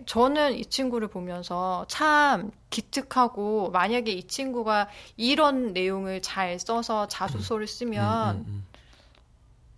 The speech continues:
Speaker 1: 일반 대학 나온 친구들과 경쟁을 했을 때 결국
Speaker 2: 음.
Speaker 1: 뒤치-, 뒤처질 거라고 생각하지 않거든요.
Speaker 2: 음.
Speaker 1: 그리고 제가 봤을 땐 이 친구가 오프라인에 가서
Speaker 2: 음.
Speaker 1: 피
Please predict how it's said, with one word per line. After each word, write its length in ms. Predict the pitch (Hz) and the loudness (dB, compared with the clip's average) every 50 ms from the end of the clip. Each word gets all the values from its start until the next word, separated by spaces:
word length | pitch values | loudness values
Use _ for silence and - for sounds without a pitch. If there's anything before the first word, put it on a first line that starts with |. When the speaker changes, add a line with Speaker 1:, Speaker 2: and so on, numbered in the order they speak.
| _ _ _ _ _ _ _ _ - | _ _ _ _ _ _ _ _ -2
Speaker 1:
일반 760 | 269 339 359 370 359 359 359 339 330 320 311 302 294 285 277 233 | 2 4 4 4 4 6 6 6 6 6 4 2 0 -2 -4 -6
대학 680 | - 202 185 185 190 190 196 190 185 180 180 - - - | -4 -2 0 2 4 4 4 4 4 2 0 -4 -8 -6
나온 380 | - 180 180 185 185 185 190 196 | -2 -2 0 0 0 -2 -2 -4
친구들과 880 | - - 285 285 294 294 285 277 269 254 247 240 233 226 - 214 208 202 | -4 -6 -6 -6 -6 -6 -6 -4 -2 -2 0 -2 -2 0 0 0 -2 -2
경쟁을 520 | - - 185 185 185 180 202 202 202 208 | -4 -6 -8 -8 -6 -6 -6 -6 -6 -6
했을 280 | 254 247 - - 247 233 | -6 -8 -6 -8 -8 -8
때 340 | - - 196 196 190 190 - | -8 -6 -6 -4 -4 -4 -6
결국 800 | - 202 190 190 196 190 208 202 202 202 220 220 208 190 175 175 | -4 -2 -2 -2 0 0 0 0 0 2 2 2 2 0 -4 -6
Speaker 2:
음. 40 | - | -6
Speaker 1:
뒤치-, 460 | - 233 226 - - 277 247 226 - - - - - - | -8 -8 -6 -4 -4 -4 -4 -6 -8 -12 -20 -20 -16 -8
뒤처질 600 | - 226 220 - - 311 302 - - 254 240 226 - 226 - - | -8 -8 -6 -2 0 0 0 0 0 -2 -4 -4 -6 -12 -14 -8
거라고 380 | - 214 202 196 196 185 185 190 | -6 -4 -2 -2 -2 -4 -4 -6
생각하지 580 | - 254 240 233 226 220 226 - 226 214 - 196 | -8 -8 -6 -6 -6 -6 -6 -6 -8 -6 -6 -6
않거든요. 720 | 170 170 165 - 202 - - 175 175 175 175 175 175 175 143 | -8 -8 -8 -12 -12 -12 -10 -10 -10 -8 -8 -8 -8 -8 -8
Speaker 2:
음. 160 | 104 92 90 87 - - - - - - - - - - - | -6 -6 -6 -8 -12 -18 -20 -20 -20 -20 -20 -20 -20 -12 -4
Speaker 1:
그리고 360 | - 269 277 302 269 269 - | 0 2 2 2 2 2 0
제가 300 | - 226 202 202 226 233 | 0 0 0 2 2 4
봤을 300 | 233 226 226 - 220 214 | 4 2 0 -2 -8 -6
땐 180 | - - 202 - | -6 -6 -8 -6
이 100 | 185 185 | -8 -8
친구가 560 | - - - 233 233 208 202 190 214 214 202 - | -6 -4 -4 -4 -4 -4 -4 -2 0 2 2 2
오프라인에 600 | 196 202 - - 285 285 277 277 254 247 233 226 | 0 -2 -4 -4 0 2 2 2 2 0 -2 -2
가서 680 | 220 - 175 175 175 - 185 185 185 190 196 196 190 175 | -2 -2 -2 -2 -2 -2 -2 0 0 0 0 0 0 0
Speaker 2:
음. 60 | - | 0
Speaker 1:
피 100 | 95 339 | -2 -4